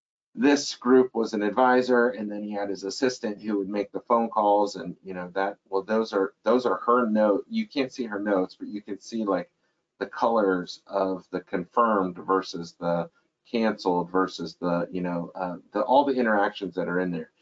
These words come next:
And all you have to do is click over on the right-hand side of the view, and you will see all of her notes that she made in there. So, um, it's a nice place for us to kinda have, like, the central data repository for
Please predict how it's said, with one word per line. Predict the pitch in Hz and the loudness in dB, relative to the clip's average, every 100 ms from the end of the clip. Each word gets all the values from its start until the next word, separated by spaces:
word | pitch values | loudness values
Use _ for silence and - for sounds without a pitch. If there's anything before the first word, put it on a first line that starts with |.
| _ _ _ | _ _ _
And | 104 | -2
all | 107 123 | 2 4
you | 135 | 4
have | 135 135 | 0 0
to | |
do | 123 | 2
is | 117 | 2
click | - - 110 | 0 -4 -2
over | 110 107 101 | -2 0 0
on | |
the | 98 | 2
right-hand | 101 98 98 98 | 2 2 0 0
side | 101 95 | 0 0
of | |
the | 87 | -2
view, | 85 95 120 131 98 | -2 2 2 2 -2
and | 92 | 0
you | 95 | 2
will | 92 | 2
see | - 101 | 0 -4
all | - 95 101 | 0 2 2
of | 104 | 2
her | 104 | 0
notes | 101 101 87 - - _ _ _ _ | 0 0 -2 -10 -20 _ _ _ _
that | 92 | -16
she | - | -8
made | 95 92 87 | -4 -4 -4
in | 90 | -8
there. | 85 - | -10 -10
So, | - 98 92 - _ _ - | -2 2 0 -2 _ _ -6
um, | 98 98 | -4 -2
it's | 101 | -2
a | 101 | 0
nice | 104 110 | 2 2
place | - 110 101 | 0 -2 -2
for | - 101 | 0 0
us | 101 | 0
to | - | -2
kinda | - 95 | -8 -4
have, | 90 90 | -2 -2
like, | 90 90 | -2 -4
the | 92 | -6
central | - - 98 - 92 | -10 -6 -4 -2 -2
data | 87 92 90 | 0 0 2
repository | 87 - 90 90 110 160 165 175 - _ _ _ - | 0 0 -4 -4 -2 0 0 -2 -10 _ _ _ -2
for | 101 | -2